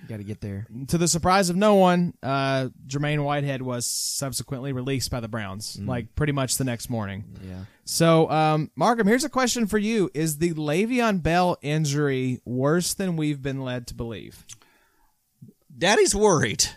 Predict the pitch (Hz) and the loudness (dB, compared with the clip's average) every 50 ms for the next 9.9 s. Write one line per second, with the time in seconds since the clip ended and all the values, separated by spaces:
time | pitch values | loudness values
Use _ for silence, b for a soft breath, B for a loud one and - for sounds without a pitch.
0 | - - - - 160 156 165 170 170 147 160 143 139 131 - 151 143 147 165 185 | -14 -10 -2 0 2 4 4 4 4 4 4 4 4 2 2 2 4 4 4 2
1 | 202 220 240 247 - - - - - - 151 170 - - 180 165 - - - 170 | 2 0 0 -2 -2 -4 -6 -6 -2 -2 0 0 0 -2 -4 -4 -4 -4 -4 -2
2 | 175 190 214 - - 131 135 139 139 139 139 - - 180 180 185 170 156 160 170 | -2 -4 -4 -6 -2 2 4 6 6 6 6 6 6 6 6 8 8 8 6 6
3 | 170 180 185 170 170 170 160 151 147 143 143 143 143 143 139 - - - - - | 6 4 2 2 2 2 2 2 4 6 6 6 6 4 2 0 -6 -12 -16 -16
4 | - - _ - - 139 131 131 123 - - 147 139 - 160 139 135 131 131 131 | -18 -10 _ 0 2 4 4 4 2 2 0 2 4 4 4 4 6 4 6 6
5 | 127 120 123 127 117 107 120 117 117 110 107 - - 98 90 87 85 82 - - | 4 4 2 0 -2 -2 0 0 0 0 0 -2 -4 -6 -6 -6 -6 -6 -8 -10
6 | - - - 113 120 131 127 - 147 135 127 117 120 117 117 107 110 113 113 113 | -10 -8 -2 0 2 2 2 2 2 0 0 0 0 -2 -2 0 0 0 0 0
7 | 110 104 107 - - - 107 107 104 104 101 101 - _ _ _ _ _ _ 110 | 0 -2 -4 -4 -4 -2 -2 0 0 -2 -2 -4 -8 _ _ _ _ _ _ -6
8 | 98 98 92 - - - 113 123 123 117 - - 123 110 110 107 107 104 98 - | -6 -4 -6 2 4 4 6 6 4 2 2 0 0 0 2 2 2 0 0 -2
9 | 104 101 98 95 92 98 104 104 101 101 101 - - - 87 85 82 - | -2 -2 -2 -2 -2 0 0 0 0 -2 -4 -6 -6 -6 -6 -8 -8 -10